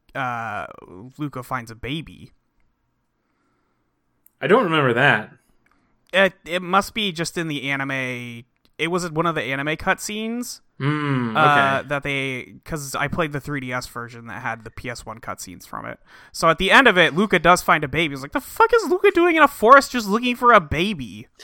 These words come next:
Speaker 2: I don't have very good memory of the anime cutscenes. Uh,
Speaker 1: They're pretty sick.
Speaker 2: but yeah, they're pretty sick. I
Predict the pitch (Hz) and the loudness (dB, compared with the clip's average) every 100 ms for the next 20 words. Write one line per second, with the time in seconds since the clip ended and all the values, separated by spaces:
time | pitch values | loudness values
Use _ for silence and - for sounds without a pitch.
0 | - - - 143 175 220 233 156 170 160 | -20 -10 -2 2 4 6 4 4 2 2
1 | 143 151 131 131 135 131 117 117 120 131 | 2 0 0 -2 0 0 0 -2 -4 -2
2 | 120 104 131 - - 107 101 110 - - | -2 -4 -6 -10 -10 -8 -8 -12 -14 -18
3 | _ _ 110 101 113 - _ _ _ - | _ _ -18 -16 -18 -20 _ _ _ -10
4 | 208 262 - 117 - - - _ _ _ | -4 -2 -2 -6 -8 -10 -18 _ _ _
5 | 285 330 190 185 208 196 | -6 -2 0 -2 2 6